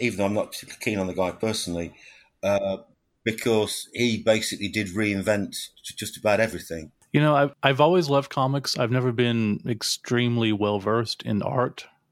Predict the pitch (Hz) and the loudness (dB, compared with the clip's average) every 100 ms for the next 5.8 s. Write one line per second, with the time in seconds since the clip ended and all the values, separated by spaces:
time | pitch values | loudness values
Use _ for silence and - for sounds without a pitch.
0 | _ 113 98 - 107 104 - 98 101 101 | _ -2 -2 -2 -2 -2 -2 0 0 -2
1 | - 104 - - 123 120 120 123 113 - | -4 -4 -4 -2 0 0 0 -2 -4 -10
2 | _ - 104 98 101 156 175 104 104 107 | _ -4 -4 -2 0 2 2 2 0 -2
3 | 98 101 101 - _ - 107 98 - 98 | -2 0 -2 -4 _ -4 -2 -2 -2 0
4 | 123 180 _ 139 123 127 131 - _ _ | 0 -4 _ -2 0 0 -2 -12 _ _
5 | _ _ _ _ _ 127 117 | _ _ _ _ _ 2 2